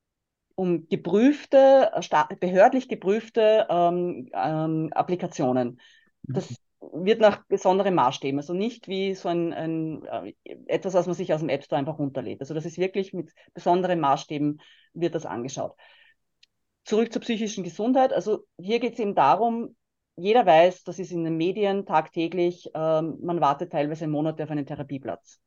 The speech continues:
Speaker 1: Solche digitalen Gesundheitsanwendungen könnten diese Zeit schon mal überbrücken. Und jeder, der ein bisschen was von Depression versteht, weiß, was das für eine, ähm,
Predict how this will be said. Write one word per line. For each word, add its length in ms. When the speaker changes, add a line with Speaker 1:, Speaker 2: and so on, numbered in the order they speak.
Speaker 1:
Solche 300
digitalen 400
Gesundheitsanwendungen 720
könnten 580
diese 220
Zeit 320
schon 120
mal 140
überbrücken. 840
Und 80
jeder, 200
der 320
ein 100
bisschen 220
was 140
von 120
Depression 580
versteht, 540
weiß, 380
was 140
das 160
für 100
eine, 300
ähm, 300